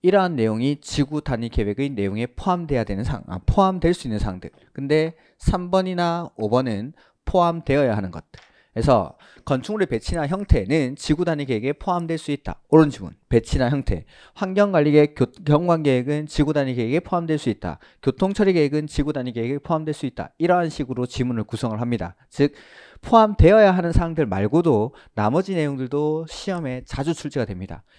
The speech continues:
이걸 당장 다 외우라는 건 아닙니다. 그래서 보시면서 계속 반복을 하시면서 나중에 문제를 푸시면서 요거를 하나씩 추가를 하시면 되겠습니다. 오늘 출근하는데, 이제 기차 타고 올라오는데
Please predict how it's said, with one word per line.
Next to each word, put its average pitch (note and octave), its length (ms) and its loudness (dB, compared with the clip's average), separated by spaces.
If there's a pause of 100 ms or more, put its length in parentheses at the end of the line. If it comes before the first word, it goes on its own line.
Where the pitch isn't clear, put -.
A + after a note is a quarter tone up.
이걸 C#3+ 180 2
당장 B2+ 380 -4
다 C3 120 0
외우라는 E3 380 2
건 C#3 120 -2
아닙니다. A2+ 600 -4 (200)
그래서 A#2 180 0
보시면서 C#3 680 -2
계속 - 440 -4
반복을 B2 360 -4
하시면서 A#2+ 580 -4 (240)
나중에 A#2 300 -4
문제를 G#2+ 380 -4
푸시면서 - 680 -12 (160)
요거를 A#2+ 480 -2 (160)
하나씩 D#3 500 -6
추가를 E3+ 400 -8
하시면 D#3+ 220 -8
되겠습니다. F#2+ 560 -8 (440)
오늘 E3+ 480 -2 (520)
출근하는데, G#3 560 -2
이제 F#2+ 140 -10
기차 - 240 -4
타고 D#3+ 220 0
올라오는데 A#2 560 -2